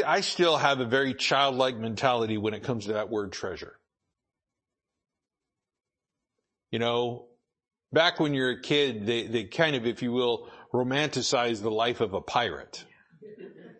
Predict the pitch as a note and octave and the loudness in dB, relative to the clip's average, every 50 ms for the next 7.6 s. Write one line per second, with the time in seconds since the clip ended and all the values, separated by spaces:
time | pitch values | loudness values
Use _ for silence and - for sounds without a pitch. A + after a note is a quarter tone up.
0 | _ - - _ - _ _ _ _ _ _ _ _ - - - - - - - | _ -20 -20 _ -20 _ _ _ _ _ _ _ _ -20 -20 -20 -20 -20 -20 -20
1 | - - - - - - - - A#2 B2 C3 C3 C3 C3 D3 C#3+ C#3 C#3 D3+ D3 | -20 -18 -18 -18 -20 -18 -10 -6 -2 -2 0 0 2 2 2 2 2 2 2 2
2 | C3+ C#3 C#3+ C#3+ E3+ E3+ D3 C3 - - D3+ D#3 D#3 C#3+ C3+ B2 A2+ A2+ A2+ A2 | 2 2 2 2 2 2 2 0 -2 -2 -2 0 0 2 0 0 0 0 -2 -2
3 | G2 G2 A2 A2 G#2 - - - - A2+ G#2 G2+ F#2+ F#2+ F#2+ F#2+ G#2+ C#3 C#3 G#2+ | -4 -4 -4 -4 -6 -6 -6 -4 -4 -2 -2 -2 -2 -2 -2 -2 -2 -2 -2 -2
4 | A#2 C3 B2+ A#2 - - D#3+ C3 G#2 F#2 F2 F#2 - - B2 A2 G2+ - - C#3 | -2 -2 -4 -6 -2 0 0 0 0 -2 -6 -6 -4 -2 -2 -2 -2 -2 -2 -2
5 | D3+ A2 F2 E2+ G2 G#2 G2 G2 G#2+ G#2 G#2 G2+ G#2 G#2+ G#2+ G2+ - C#3 B2 A2 | -2 -4 -6 -6 -6 -6 -6 -4 -4 -2 -2 -2 -2 -4 -6 -2 -2 -2 -2 -2
6 | G2+ - A#2+ A2+ G#2 A2 C#3 C#3+ - - F2+ G2+ B2+ E3+ D#3+ F#2 F#2+ G2 G2 G#2+ | -4 -2 -2 0 0 0 0 -2 -4 -4 -2 0 0 0 0 -2 -4 -6 -4 -4
7 | A#2 A#2 A2+ - F3 F#3+ D3 F#2+ F2 - - | -4 -4 -2 0 0 0 0 -4 -6 -8 -12